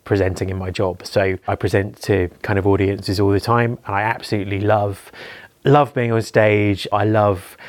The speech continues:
um, helping people understand new ideas and be interesting. You know, it's a privilege to be on stage and, and have all those people giving you, hopefully, their undivided attention. Have I always been in that position? Probably, probably not.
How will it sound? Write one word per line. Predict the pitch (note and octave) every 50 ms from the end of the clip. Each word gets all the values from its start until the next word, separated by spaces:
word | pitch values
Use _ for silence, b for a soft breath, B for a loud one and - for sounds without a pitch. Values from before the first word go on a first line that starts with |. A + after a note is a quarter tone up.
| B B B B -
um, | G#2 G2+ G2 F#2+ G2 G#2
helping | - - A#2+ A2+ G2+ - G#2+ G2+
people | F#2 G#2+ G#2+ G2 - - G2+ G2
understand | G2 G2+ G2 - - G#2+ G2 G2 F#2+
new | G2+ G2+ G2
ideas | G2 G2 F#2 G#2+ G2+ G2+ G2+ G2 F#2+ F2+ F#2
and | - G#2 F#2+
be | A2
interesting. | F#2 - G#2+ B2+ C3+ - - D#3+ C#3+ - - - G3 G3+ G#3+ -
You | E3+
know, | C#3+ A#2+
it's | B2 - -
a | -
privilege | - - - G#3 F#3+ E3 C#3+ A2 G2 - -
to | -
be | G#2+ A#2
on | G#2+ G#2 G2+
stage | G2 - B2+ A2+ G#2+ G2+ F#2+ - A2+
and, | G2+ F#2+ F#2+ B B B B B B -
and | A#2+ A2+
have | G#2 C3+ C#3 C3 A#2+
all | A#2+ C3+ C3 B2+
those | A2+ A2+ A#2 A#2 -
people | - - A#2+ A2+ - - G#2
giving | F#2 - A#2+ G#2+ A#2 G#2+ G#2+
you, | G#2+ G#2 G2+ F#2+
hopefully, | - E3 F3+ F3 - - - A#2+ G#2 G2 F#2+ F#2+ F#2+ F#2 B B B B B B -
their | B2 A#2 A2 A2
undivided | A2+ A2 G#2 G#2+ G#2 A2 G#2+ G2+ A2 G2+
attention. | G#2 - - B2 C3 B2 - F3+ F#3+ G3 F#3 - -
Have | - D3 D3 B2+
I | B2+ A#2+ A2+ A#2
always | B2 A#2 A#2+ B2+ C3+ D3 D3+ D3
been | - - E3 F3 G3 G#3 F#3+ -
in | D3+ C#3+ C#3+
that | C#3+ C#3 - -
position? | - B2 B2 D#3 - - F#3 F#3 F#3 F3 - _ _
Probably, | - - B2 A2 G#2+ G2+ G#2+ G2+ F#2+ F#2 F#2 G2 A2
probably | - - - G2 G2 F#2+ F#2+
not. | F#2+ A2+ E3 E3+ -